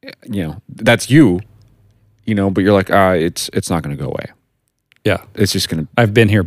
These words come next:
Speaker 2: I've
Speaker 1: I've,
Speaker 2: been down that road
Speaker 1: yeah.
Speaker 2: before.
Speaker 1: It hurts every day. You know,
Speaker 2: Yeah.
Speaker 1: "It hurts every day. I'll be fine." And it's like, no, that, that was for you.
Speaker 2: Mm-hmm. So I, I
Speaker 1: That was
Speaker 2: am
Speaker 1: for sure for me on, on
Speaker 2: I,
Speaker 1: Sunday.
Speaker 2: I'm living with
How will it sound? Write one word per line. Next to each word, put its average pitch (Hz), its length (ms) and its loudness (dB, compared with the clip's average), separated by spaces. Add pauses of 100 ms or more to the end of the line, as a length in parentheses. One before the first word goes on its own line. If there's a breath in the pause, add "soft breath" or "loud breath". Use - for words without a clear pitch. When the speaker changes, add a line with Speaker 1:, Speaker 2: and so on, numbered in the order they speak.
(140)
Speaker 2:
I've 123 80 4
Speaker 1:
I've, 107 40 2
Speaker 2:
been 127 140 4
down 113 160 2
that 101 180 2
road 98 120 2
Speaker 1:
yeah. 95 80 2
Speaker 2:
before. 82 480 -6
Speaker 1:
It 117 100 4
hurts 113 240 2
every 90 180 0
day. - 260 -6 (480)
You - 100 -4
know, 50 60 2 (100)
Speaker 2:
Yeah. - 80 -12 (100)
Speaker 1:
"It - 0 -
hurts 95 180 -2
every 85 180 0
day. 78 40 -2
I'll 82 140 2
be 92 100 0
fine." 73 320 -6 (240)
And 90 100 -8
it's 87 120 -4
like, 87 140 2 (1700)
no, 85 280 0
that, 98 280 0
that 107 80 4
was 123 160 6
for - 140 -4
you. 95 340 4 (560)
Speaker 2:
Mm-hmm. 107 460 0 (840 loud breath)
So 131 340 2 (100)
I, 139 140 2 (100)
I 143 120 2
Speaker 1:
That 110 40 2
was - 80 4
Speaker 2:
am - 40 -4
Speaker 1:
for 123 100 2
sure 143 180 2
for 113 140 -2
me 110 140 2
on, 95 200 0
on 90 120 -4
Speaker 2:
I, 131 80 2
Speaker 1:
Sunday. 87 400 0
Speaker 2:
I'm 147 180 2
living 123 540 2
with 107 320 -2